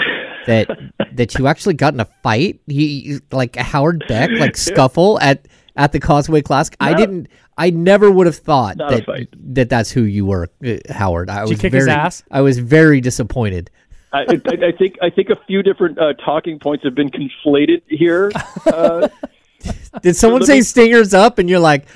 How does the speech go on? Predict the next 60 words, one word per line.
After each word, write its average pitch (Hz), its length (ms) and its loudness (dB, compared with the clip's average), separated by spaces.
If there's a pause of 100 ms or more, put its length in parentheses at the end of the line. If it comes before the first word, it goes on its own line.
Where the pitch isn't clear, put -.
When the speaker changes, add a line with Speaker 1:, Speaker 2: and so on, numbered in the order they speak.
(140)
Speaker 1:
"I'm 160 180 -2
ripping 151 220 2
Speaker 3:
I - 40 0
Speaker 1:
that 151 120 2
Speaker 3:
think 185 100 2
you 285 80 0
Speaker 1:
pinky 254 160 4
Speaker 3:
got, 196 280 6
Speaker 1:
off"? 247 80 -12
Speaker 3:
you 214 160 -10
think 311 180 -6
you 269 40 -8
got 220 140 0
in 202 40 -2
a 190 60 -2
fight 220 200 2
at 196 80 -6
the 180 60 -6
Chico 214 320 -2
State 254 300 -2
game, 156 300 -2
right? 196 240 -2
<laughs> - 20 -8 (640)
Speaker 2:
It 190 100 0
was, 190 120 0 (140)
it 175 80 -4
was 190 260 -4
actually, 190 460 -4
it - 40 0
was, 175 200 -2
it 175 80 0
was 170 160 0
a 170 160 0
only, 202 500 0
it 175 80 -4
was 156 140 -4 (160)
verbal 247 500 0
only, 180 300 -2 (180)
and 170 80 2
it 170 80 -2
was, 185 220 0
it 170 200 -2
was 165 140 -2
a 233 60 -20
Chico 196 420 0
State 170 340 -2
fan. 160 220 -2
It 151 60 -6
was 147 120 -8
my 143 220 -2
freshman 156 340 -6
year 165 140 0
of 143 100 -6
college 147 540 -4 (280)
before 147 380 0
I 143 100 0
had 131 180 -2
really 143 280 0
learned 143 640 -2
the 127 280 0